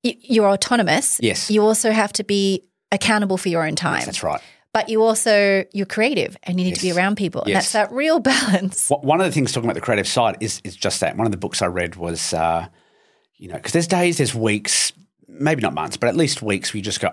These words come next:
Speaker 2: "I'm not feeling it." Like,
Speaker 1: Yeah.
Speaker 2: in terms of creating or, or an idea, I'm just, I've got no ideas. I've got nothing. I'm
Speaker 1: Oh, you
Speaker 2: just
Speaker 1: have all
Speaker 2: not
Speaker 1: these
Speaker 2: feeling
Speaker 1: ideas
Speaker 2: it.
Speaker 1: and you go to do it at the time. And you're like, "I've lost the mojo.
Speaker 2: I've just lost
Speaker 1: I
Speaker 2: it.
Speaker 1: feel like doing
Speaker 2: Um,
Speaker 1: it." <laughs>
Speaker 2: and so one of the biggest things is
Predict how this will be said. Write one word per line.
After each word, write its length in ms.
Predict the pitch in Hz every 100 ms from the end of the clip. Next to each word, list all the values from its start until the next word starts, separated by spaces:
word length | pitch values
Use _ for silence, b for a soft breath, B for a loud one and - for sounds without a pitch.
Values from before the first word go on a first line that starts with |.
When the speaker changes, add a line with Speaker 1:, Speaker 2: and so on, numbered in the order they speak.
| -
Speaker 2:
"I'm 220 | 107 113
not 180 | 104 80
feeling 580 | - - - 87 80 95
it." 100 | 190
Like, 120 | 262
Speaker 1:
Yeah. 140 | 453
Speaker 2:
in 60 | 139
terms 180 | 202 151
of 80 | -
creating 580 | - 117 110 107 107 98
or, 260 | 95 92
or 340 | - 92 87 -
an 100 | 98
idea, 360 | 95 95 101 101
I'm 140 | 139
just, 260 | 143 165 -
I've 80 | 135
got 120 | -
no 200 | 95 107
ideas. 360 | 104 101 98 92
I've 60 | -
got 100 | 65
nothing. 240 | 90 - -
I'm 60 |
Speaker 1:
Oh, 40 | 240
you 60 |
Speaker 2:
just 80 | 247
Speaker 1:
have 100 | 262
all 60 | 294
Speaker 2:
not 60 |
Speaker 1:
these 120 | 294 247
Speaker 2:
feeling 140 | 226
Speaker 1:
ideas 280 | 196 240 226
Speaker 2:
it. 20 |
Speaker 1:
and 80 | 220
you 40 |
go 140 | 226 240
to 80 | 214
do 160 | 240
it 80 | 233
at 120 | 190
the 60 | 220
time. 260 | 208 240 220
And 80 |
you're 80 | 202
like, 200 | 196 190 151
"I've 100 | 175
lost 200 | 196 196
the 60 |
mojo. 80 | -
Speaker 2:
I've 60 | 202
just 140 | 120 -
lost 280 | 170 -
Speaker 1:
I 60 | 165
Speaker 2:
it. 20 |
Speaker 1:
feel 80 | 202
like 160 | 202 196
doing 220 | 226 123
Speaker 2:
Um, 240 | 117 117
Speaker 1:
it." 80 | - -
<laughs> 160 | - -
Speaker 2:
and 140 | 147
so 200 | 135 139
one 200 | 127 131
of 60 | 165
the 80 | 127
biggest 260 | 143 127
things 180 | - 123
is 80 | 117